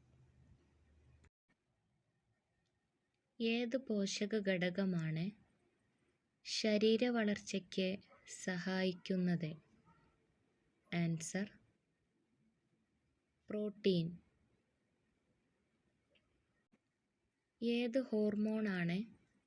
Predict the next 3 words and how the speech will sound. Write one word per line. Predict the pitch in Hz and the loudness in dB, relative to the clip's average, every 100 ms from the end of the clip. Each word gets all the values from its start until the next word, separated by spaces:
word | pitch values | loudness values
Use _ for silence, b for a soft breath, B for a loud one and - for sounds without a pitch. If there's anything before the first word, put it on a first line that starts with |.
| _ _ _ _ _ _ _ _ 175 | _ _ _ _ _ _ _ _ -4
ഗർഭാശയത്തിലെ | 190 185 180 208 208 - 180 170 - 170 175 220 - _ _ _ _ _ _ _ _ - | 0 0 0 0 -2 -2 -4 -4 -4 -2 -2 -4 -10 _ _ _ _ _ _ _ _ -6
പേശികളെ | 220 220 220 - 214 214 214 214 | -2 -2 -4 -4 0 2 2 0
സങ്കോചിപ്പിക്കുന്നത്? | - 202 190 190 202 202 202 196 196 180 - 175 170 151 | 0 0 2 4 4 4 2 0 -4 -4 0 2 2 -2